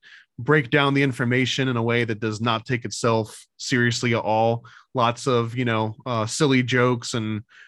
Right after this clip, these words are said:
um, adult humor, depending on which, which, uh, title that you go with.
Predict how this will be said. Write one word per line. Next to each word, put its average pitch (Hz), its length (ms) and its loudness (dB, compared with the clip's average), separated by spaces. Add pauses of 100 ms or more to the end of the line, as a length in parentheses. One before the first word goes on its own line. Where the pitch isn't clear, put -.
(140)
um, 110 240 0
adult 127 340 2
humor, 123 460 2
depending 120 420 0
on 113 200 0
which, - 440 -4 (100)
which, 113 320 -4
uh, 107 220 4
title 110 320 0
that 110 100 -4
you 107 120 -6
go 107 180 0
with. 101 240 2